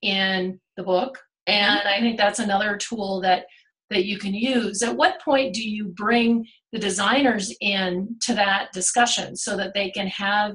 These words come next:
Speaker 1: input on the process as it's evolving? Or is it something that you do and then hand to them and go, "Okay, here's what you're gonna do"?
Speaker 2: Oh, no, no, not at all. I, I feel like,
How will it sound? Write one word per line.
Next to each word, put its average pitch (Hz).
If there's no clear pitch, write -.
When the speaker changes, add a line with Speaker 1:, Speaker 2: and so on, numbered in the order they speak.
Speaker 1:
input 190
on 180
the 175
process 190
as 185
it's 185
evolving? 175
Or 202
is 208
it 208
something 233
that 190
you 190
do 196
and 185
then 180
hand 185
to 180
them 180
and 180
go, -
"Okay, 277
here's 254
what 269
you're 277
gonna 269
do"? 254
Speaker 2:
Oh, 254
no, 226
no, 190
not 185
at 196
all. 170
I, 202
I -
feel 226
like, 190